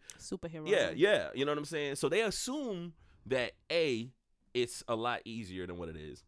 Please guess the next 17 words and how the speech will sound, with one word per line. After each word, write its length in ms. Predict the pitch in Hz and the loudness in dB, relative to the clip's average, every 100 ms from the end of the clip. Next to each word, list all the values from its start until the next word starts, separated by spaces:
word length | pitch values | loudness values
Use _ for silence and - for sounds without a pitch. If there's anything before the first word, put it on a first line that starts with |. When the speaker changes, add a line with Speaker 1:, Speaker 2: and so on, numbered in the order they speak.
| _ - _ - | _ -20 _ 0
Speaker 2:
And 340 | 214 170 131 | 2 2 0
B, 400 | 302 339 131 107 - _ _ _ _ _ - - | -2 0 -4 -6 -10 _ _ _ _ _ -14 4
it's, 340 | 151 160 - - | 4 4 -2 -6
<sighs> 60 | - - - - - - _ _ _ _ _ _ - | -8 -6 -6 -10 -14 -20 _ _ _ _ _ _ -2
I'm 80 | 143 | 0
gonna 60 | |
see 220 | - 151 131 | 2 2 2
if 120 | 120 | 0
I 60 | |
can 180 | 113 101 | -4 -6
figure 220 | 104 98 | -4 -2
out 100 | 90 | -2
the 60 | 85 | -2
best 260 | 92 92 - | -2 -2 -6
analogy 420 | 90 90 82 82 | -6 -6 -6 -10
for 100 | 73 | -10
this. 180 | 78 | -10